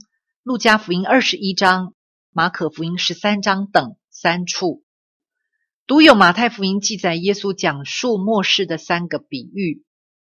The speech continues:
最有名的就是我们所知道十个童女，三个仆人怎么分配使用他们的才干，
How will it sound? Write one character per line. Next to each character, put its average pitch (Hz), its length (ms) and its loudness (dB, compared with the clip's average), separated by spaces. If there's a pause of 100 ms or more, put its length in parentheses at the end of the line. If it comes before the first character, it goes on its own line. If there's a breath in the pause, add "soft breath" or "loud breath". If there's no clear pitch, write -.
(180)
最 277 180 2
有 202 120 8
名 170 220 -2
的 185 180 2
就 208 280 0
是 - 240 0
我 160 180 2
们 156 200 -6
所 160 260 -2
知 196 220 -2
道 190 200 2
十 175 240 -2
个 180 120 -4
童 180 400 -6
女， 143 260 -6 (580)
三 269 260 2
个 269 80 4
仆 185 200 -2
人 180 260 2
怎 160 200 -2
么 151 180 -6
分 220 220 -4
配 185 400 -2 (240)
使 - 220 -2
用 175 180 -2
他 180 160 -2
们 160 80 -8
的 156 80 -2
才 139 260 -8
干， 180 380 0